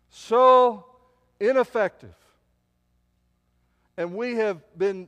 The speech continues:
this way for so long, I fear that we have settled down and we are accustomed now to living with this problem. Why?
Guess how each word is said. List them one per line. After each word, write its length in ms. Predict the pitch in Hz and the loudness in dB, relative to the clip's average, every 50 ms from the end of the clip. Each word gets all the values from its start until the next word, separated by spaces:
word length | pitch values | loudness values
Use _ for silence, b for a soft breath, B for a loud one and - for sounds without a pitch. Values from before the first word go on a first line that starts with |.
| _ | _
this 320 | _ 151 170 208 214 - 190 | _ -10 -8 -8 -8 -8 -14
way 400 | 175 175 202 220 233 254 254 254 | -8 -6 -2 2 4 2 2 2
for 180 | - - 175 | -2 -8 -14
so 220 | 160 - - 208 196 | -14 -10 -8 -8 -6
long, 420 | 190 196 196 208 226 254 262 226 | -6 -4 -2 -2 -2 -2 -4 -4
I 140 | 180 175 180 | -6 -6 -8
fear 340 | - - - 214 233 247 226 | -8 -10 -14 -10 -10 -8 -8
that 140 | 196 196 185 | -8 -10 -12
we 160 | 190 208 190 | -14 -12 -12
have 160 | 175 160 - | -12 -12 -14
settled 440 | - - - 233 240 262 269 254 - | -18 -16 -10 -6 -2 -2 -2 -2 -2
down 340 | 254 262 277 254 208 - b b b b b b b b - | -2 -2 -2 -4 -6 -8 b b b b b b b b -8
and 180 | 185 190 185 180 | -6 -6 -6 -8
we 160 | 190 214 214 | -10 -6 -4
are 140 | 202 190 175 | -4 -4 -4
accustomed 600 | - - - 226 262 254 - - - 240 214 202 | -8 -10 -8 -6 -6 -6 -6 -6 -8 -8 -6 -6
now 220 | 196 185 180 185 | -6 -6 -6 -6
to 140 | 185 - 196 | -6 -8 -8
living 500 | 190 190 202 226 269 240 233 214 190 190 | -8 -4 -2 -2 -4 -4 -6 -10 -10 -10
with 140 | 185 185 - | -12 -14 -12
this 160 | - 202 - | -14 -16 -16
problem. 440 | - - 233 247 262 277 226 139 98 92 _ _ _ _ _ _ _ _ _ _ _ _ _ _ _ _ _ _ _ _ _ _ _ _ _ _ _ _ _ _ _ _ _ _ _ _ _ _ _ _ _ _ _ _ _ _ _ _ _ _ _ | -12 -10 -8 -6 -6 -8 -8 -12 -20 -20 _ _ _ _ _ _ _ _ _ _ _ _ _ _ _ _ _ _ _ _ _ _ _ _ _ _ _ _ _ _ _ _ _ _ _ _ _ _ _ _ _ _ _ _ _ _ _ _ _ _ _
Why? 500 | 135 143 190 240 269 269 233 156 98 | -10 -6 -4 -2 -2 -2 -4 -6 -10